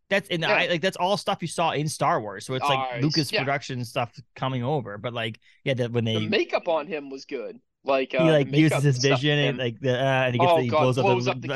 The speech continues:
Speaker 2: ketchup. Yeah, it
Speaker 1: Also,
Speaker 2: looks bad.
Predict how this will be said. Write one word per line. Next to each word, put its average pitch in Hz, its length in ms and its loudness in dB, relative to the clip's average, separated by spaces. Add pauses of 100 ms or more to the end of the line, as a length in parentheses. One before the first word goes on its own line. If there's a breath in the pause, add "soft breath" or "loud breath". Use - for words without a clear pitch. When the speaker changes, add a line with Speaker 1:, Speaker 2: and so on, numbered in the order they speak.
Speaker 2:
ketchup. 156 240 -6 (920)
Yeah, 131 200 -6
it - 120 -10
Speaker 1:
Also, 359 380 4
Speaker 2:
looks 208 80 2
bad. 107 300 -6